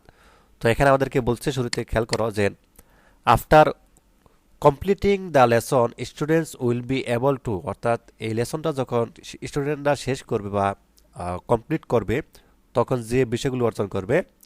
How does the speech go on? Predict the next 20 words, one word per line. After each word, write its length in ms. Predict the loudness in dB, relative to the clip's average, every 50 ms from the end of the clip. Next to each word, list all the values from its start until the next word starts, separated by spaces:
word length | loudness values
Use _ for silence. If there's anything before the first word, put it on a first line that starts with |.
| _ _ _ _ -20 -20 _ _ _ _ _ _ _ _ _
আচ্ছা, 300 | -4 -2 0 -2 -2 -2 _ _ _ _ _ _ _ _ _ _ _ _ _ _ _ _ _ _ _ _ _ _ _ _ _ _ _
আচ্ছা, 400 | -8 -6 -4 -2 -2 -2 0 0
রিকো-, 440 | 0 0 0 0 _ -2 -2 -2 -6 _ _
আহ, 240 | -2 0 0 0 -2
আচ্ছা, 180 | -2 -2 0
record 300 | 0 0 4 4 4 6
is 220 | 6 4 2 0 -2
what 400 | 2 4 6 8 8 8 8 6
and 460 | 0 0 2 2 2 0 -2 -6 -12
states 420 | -6 _ -2 -2 0 -2 -6 -10 _ _ _ -2 4
on 300 | 6 8 8 8 6 2 -4 _ _ -2
words 440 | 2 4 6 6 4 2 0 -6
in 240 | -6 -6 -4 -6 -8 -12 -4 -2
sentence। 520 | -2 -2 0 -2 -2 -2 -2 -8 -18 -20 _ _
তো 80 | -6
এখানে 240 | -4 -4 -2 -4 -2
বলছে 340 | -2 -2 -4 -2 -4 -4 0
যে 160 | 2 0 0 0 -4 _ _ _ _ _ _ _ _ _ _ _ _ _ _ _
শব্দ 360 | -6 2 2 2 4 4 0
চিনুন, 480 | 0 2 -2 -4 -2 0 0 0 0 -2